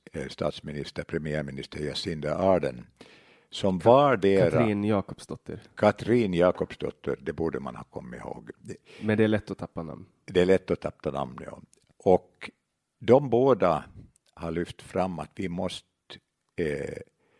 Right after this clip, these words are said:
Speaker 1: se på ekonomisk utveckling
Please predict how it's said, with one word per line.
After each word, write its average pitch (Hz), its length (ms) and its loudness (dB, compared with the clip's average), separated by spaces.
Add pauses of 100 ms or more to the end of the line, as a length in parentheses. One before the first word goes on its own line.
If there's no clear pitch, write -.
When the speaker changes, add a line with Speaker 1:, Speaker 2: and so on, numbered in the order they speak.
(500)
Speaker 1:
se 117 360 0
på 82 480 -4
ekonomisk 95 760 -2
utveckling 78 1000 -4